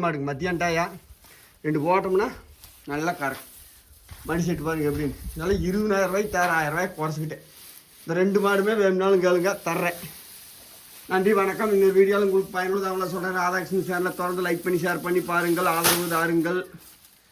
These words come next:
நன்றி, வணக்கம். நல்ல அடக்கமான மாடு, ரெண்டுமே சின்ன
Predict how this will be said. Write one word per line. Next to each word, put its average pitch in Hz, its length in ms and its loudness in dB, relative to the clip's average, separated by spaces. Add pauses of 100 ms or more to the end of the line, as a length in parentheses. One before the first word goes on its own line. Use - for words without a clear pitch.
(800)
நன்றி, 175 300 2
வணக்கம். 151 340 -6 (2750)
நல்ல 180 140 -4 (120)
அடக்கமான 202 500 -2
மாடு, 151 240 -2
ரெண்டுமே 175 320 -2
சின்ன 170 140 0